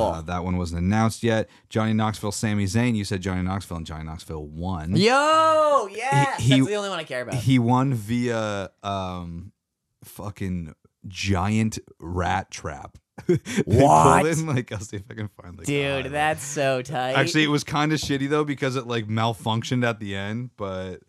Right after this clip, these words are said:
Speaker 2: Oh, it didn't work?
Speaker 1: it, but, oh, it ended up working, just not how it was supposed to.
Speaker 2: Cool.
Speaker 1: Um,
Speaker 2: <laughs>
Speaker 1: yeah.
Speaker 2: That's fucking funny.
Speaker 1: Also, though, like,
Speaker 2: Giant
Speaker 1: another,
Speaker 2: rat trap.
Speaker 1: another funny one, though, is, so there was another match for the women's tag team titles,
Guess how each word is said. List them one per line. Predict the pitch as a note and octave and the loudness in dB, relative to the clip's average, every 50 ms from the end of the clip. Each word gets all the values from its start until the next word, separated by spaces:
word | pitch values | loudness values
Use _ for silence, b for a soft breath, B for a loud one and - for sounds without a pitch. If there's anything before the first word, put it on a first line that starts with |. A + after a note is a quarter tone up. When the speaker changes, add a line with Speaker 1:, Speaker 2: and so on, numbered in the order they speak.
| b b b b b | b b b b b
Speaker 2:
Oh, | B2+ D3 D3 D3 C#3+ D3 | 2 2 4 4 2 0
it | D3+ C3+ | 0 -2
didn't | F3 F#3 F3+ D#3+ | -4 -4 -4 -2
work? | D#3 D3 D3+ D#3 E3 F#3+ G#3 G#3 B2+ | -2 0 2 2 2 2 0 0 -4
Speaker 1:
it, | A#2+ A#2+ G#2+ A#2+ A#2 A#2+ A2 | -8 -10 -8 -8 -8 -4 0
but, | A2+ A#2+ A#2+ - | 0 0 2 2
oh, | D3 D3+ D#3+ | 4 4 4
it | D#3+ D#3+ E3 D#3+ | 6 4 4 4
ended | D#3+ E3+ F3+ F3+ E3+ E3 | 4 4 4 4 4 2
up | D3+ C#3+ C3 | 2 0 0
working, | C#3 C#3 C3 C3 C3 B2+ | -2 -2 -2 -2 -4 -4
just | B2+ A#2 B2 | -4 -4 -4
not | B2 B2 B2 B2 B2 | -2 -2 0 0 0
how | A#2 B2 B2 A#2+ | 0 -2 -2 -2
it | A2+ | -4
was | G#2+ A2 G#2+ F#2+ | -6 -8 -8 -8
supposed | G#2+ G#2 F#2 - F2+ F2 E2 E2 - - | -10 -12 -10 -10 -10 -10 -12 -14 -16 -18
to. | - D#2+ D#2+ E2 E2+ | -18 -18 -18 -18 -12
Speaker 2:
Cool. | - - F#2+ F2 D#2 B1+ A1+ - - - - _ - | -8 -6 -4 -4 -4 -6 -8 -10 -14 -20 -20 _ -12
Speaker 1:
Um, | G2 G2+ G2+ F2+ F#2+ G#2 G2 F#2 F#2+ F#2+ F#2+ - - | -8 -8 -8 -8 -10 -12 -12 -10 -10 -12 -12 -14 -14
Speaker 2:
<laughs> | - G#2 | -12 -10
Speaker 1:
yeah. | G2+ G2 F#2+ F2+ | -8 -8 -6 -4
Speaker 2:
That's | - D#4+ D3+ C3+ - - | -2 -2 -2 -4 -6 -10
fucking | - D3+ A#2+ G2 F2 F2+ E2 D#2+ | -10 -8 -8 -8 -8 -10 -12 -12
funny. | E2 E2 E2 E2+ F2 E2 - b b b b | -12 -12 -10 -10 -12 -14 -14 b b b b
Speaker 1:
Also, | A#2+ B2+ C3+ C3+ C#3 D3+ D3+ | -2 -2 0 0 0 0 0
though, | D3 D3+ D#3 | 0 0 0
like, | D#3+ D3+ C#3 | 0 0 -2
Speaker 2:
Giant | C#3 B2+ | -2 -2
Speaker 1:
another, | A#2+ A2+ G#2+ G#2+ A2 B2 B2+ | -2 -2 -2 -2 -2 -2 -4
Speaker 2:
rat | - - - | -4 -8 -8
trap. | A2+ A#2 A2+ | -6 -4 -2
Speaker 1:
another | A2 G#2+ G2+ G2 G2+ G#2+ A2+ A#2 | 0 0 -2 -2 -2 -2 -4 -4
funny | - - A#2+ A#2 B2 A#2+ | -4 -6 -4 -2 -2 -2
one, | A#2+ A#2+ B2 B2 B2 | -2 -2 -2 0 0
though, | B2 B2+ B2 | 0 0 0
is, | A#2+ G#2+ G#2+ G#2 G2+ G2 G#2 | -2 -2 -4 -6 -6 -10 -12
so | - - - - G#2 | -14 -8 -4 -2 0
there | G2 G#2+ G#2 | 0 0 0
was | G2+ G2+ F#2+ | 0 0 -2
another | G2+ G2 G#2 G#2 G#2 G#2+ | -2 0 0 0 0 0
match | G#2 G#2 G2+ G2 G2 - | 0 0 0 0 -2 -4
for | - - | -8 -8
the | F#2 F#2 F2+ | -6 -6 -4
women's | F2 F2+ G2 G2 G2+ G2+ G2 - | -2 0 0 2 2 2 0 0
tag | - F#2 F2 F2+ E2+ | -2 -4 -4 -4 -4
team | - - F#2 F2+ | -6 -6 -6 -6
titles, | E2+ F2+ F2 F2 F2 F2 E2 | -6 -6 -6 -4 -4 -6 -6